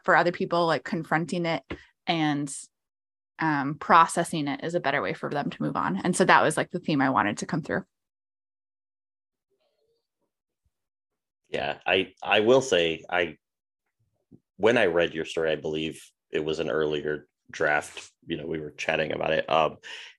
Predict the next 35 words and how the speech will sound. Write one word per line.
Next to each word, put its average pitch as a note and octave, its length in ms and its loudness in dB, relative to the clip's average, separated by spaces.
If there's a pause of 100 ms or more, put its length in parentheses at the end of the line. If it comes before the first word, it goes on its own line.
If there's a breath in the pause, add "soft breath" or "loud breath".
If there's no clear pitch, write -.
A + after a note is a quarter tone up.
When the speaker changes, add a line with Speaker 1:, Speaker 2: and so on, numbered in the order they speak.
Speaker 2:
and F2 360 2 (440)
I F2+ 60 0 (120)
think C#3+ 220 2
the A2+ 80 4
feedback F2 500 0
that E2+ 120 2
I E2 120 -2
<laughs> - 160 -8
gave E2+ 220 0
then F2 180 -2
was E2 180 -4
just - 220 -4
how F2 260 0
vividly F2 520 0
you F#2+ 260 -8
captured D#2+ 540 -6 (380 soft breath)
the - 80 -4
sleep F2 300 -4
paralysis, - 680 -10 (420 loud breath)
because F2 540 2
I'd G#2+ 180 2
never G#2+ 220 4
actually D#2+ 280 0
encountered E2 380 -2
that D2+ 140 -2
in D2 140 -10
lit. D#2+ 260 0 (420)
Like, D#2 320 -2
I'd E2 100 0
never E2 260 -2
read D2 260 -2
it. E2+ 220 2
I F#2 120 2
do F2+ 440 -4
suffer D#2 480 -2